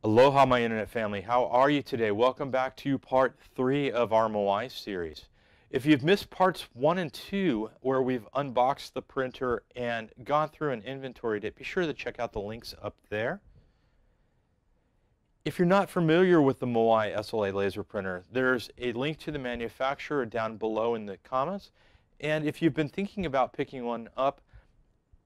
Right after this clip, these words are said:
please consider using the MatterHackers affiliate link so that it kicks a little bit back to the channel to help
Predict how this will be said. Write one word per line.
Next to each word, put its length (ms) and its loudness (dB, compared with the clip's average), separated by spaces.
please 260 2
consider 400 0
using 340 -4
the 120 -6
MatterHackers 640 -4
affiliate 560 -2
link 320 -12
so 140 -10
that 140 2
it 100 -10
kicks 240 -6
a 40 -4
little 180 0
bit 180 -4
back 240 -6
to 140 -12
the 80 -12
channel 540 -6
to 140 -8
help 320 2